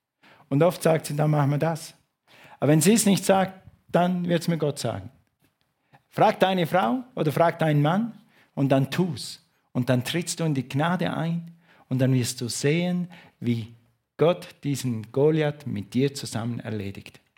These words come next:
Nicht alleine. Gott wird deinen Goliath nicht auf die Seite schieben. Du musst auf ihn zulaufen. Und dann wirst du in die Gnade hineintreten. Also ihr kennt ja, wir sind ja in Worten des Glaubensgemeinde und ihr wisst,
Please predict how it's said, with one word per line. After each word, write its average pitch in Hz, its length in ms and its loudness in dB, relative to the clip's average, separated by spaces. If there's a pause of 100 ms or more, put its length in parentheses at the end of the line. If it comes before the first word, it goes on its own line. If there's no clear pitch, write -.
(380)
Nicht 151 240 2
alleine. 170 440 2 (360)
Gott 139 220 0
wird 139 180 0
deinen 143 280 4
Goliath 147 380 0
nicht 151 200 -2
auf 143 120 0
die 147 120 -6
Seite 131 340 -2
schieben. 110 360 -10 (640)
Du 156 120 2
musst 151 320 0
auf 139 160 -2
ihn 127 140 0
zulaufen. 101 600 -8 (600)
Und 127 200 2
dann 202 280 2
wirst 196 240 4
du 170 40 0
in 156 100 2
die 131 140 -2
Gnade 147 420 0
hineintreten. 117 760 -2 (540)
Also 143 220 2
ihr 175 120 2
kennt 175 320 2
ja, 175 380 2
wir 143 380 0
sind 143 200 4
ja 143 120 6
in 135 120 2
Worten 147 240 2
des 139 200 -2
Glaubensgemeinde 143 920 2
und 135 140 0
ihr 131 100 2
wisst, 190 380 2